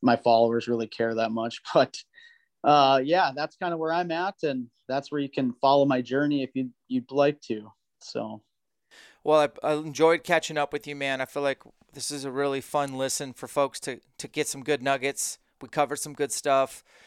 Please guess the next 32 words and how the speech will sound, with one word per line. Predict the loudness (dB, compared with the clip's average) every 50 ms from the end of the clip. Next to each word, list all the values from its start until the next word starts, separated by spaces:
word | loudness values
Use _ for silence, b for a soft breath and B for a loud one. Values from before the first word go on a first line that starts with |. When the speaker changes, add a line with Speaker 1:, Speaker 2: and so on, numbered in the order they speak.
| b b b b b -6
Speaker 2:
And | -4 -2 -4 -4 -4
hit | -4 -4 -4
me | 0 2 2
up | 2 2
when | 0 -6 -4
you're | -2 -2 -2
in | -4
town. | -4 -2 0 0 2 0 -2
I'm | -4
pretty | -6 -6 -6 -4
sure | -4 -2 0 0
I'm | -2 -2 0
bear | 2 2 2 2
hunting | 0 -2 -4 -4 -4
that | -4 -4 -4 -4
week, | -4 -4 -4 -4 _ -2
but | 0 2 2
if | 2 0 -2
I'm | -6 -4 0
done, | 2 2 4 4 2 0 -2 -8 _ _ _ _ _ _ _ _ _ _ _ _ _ _ _ _ _ _ _ _ _ _ _ _ _ _ _ _ _ _ _ _ _
would | -6 -4 0
love | 4 4 4 4 2
to | -2
have | 0 2 2 2 0
you | 0
guys | 0 0 0 0 -2
come | -6 -8 -4 -2
over, | 0 0 0 -2
check | -6 -4 -2 -2 -2 -2
out | -4 -6
the | -6 -8
cabin. | -4 0 2 2 2 0 -2 -10